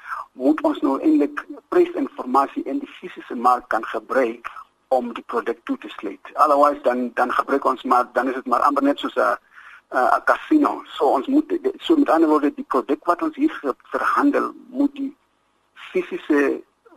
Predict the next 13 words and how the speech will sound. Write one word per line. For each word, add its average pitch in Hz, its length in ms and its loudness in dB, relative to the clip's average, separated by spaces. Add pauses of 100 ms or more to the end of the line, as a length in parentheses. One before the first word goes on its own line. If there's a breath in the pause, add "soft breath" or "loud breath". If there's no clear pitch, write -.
(180)
waarde 143 480 4 (100)
van 135 140 0
die 123 100 -6
kommoditeit 127 640 -2
in 139 100 2
die 127 80 -4
fisiese - 360 -8
mark 123 240 2
moet 123 280 -4
kan, 110 280 -2 (380)
eh, - 400 -8 (160)
kan 165 280 0
mimiek. 262 340 2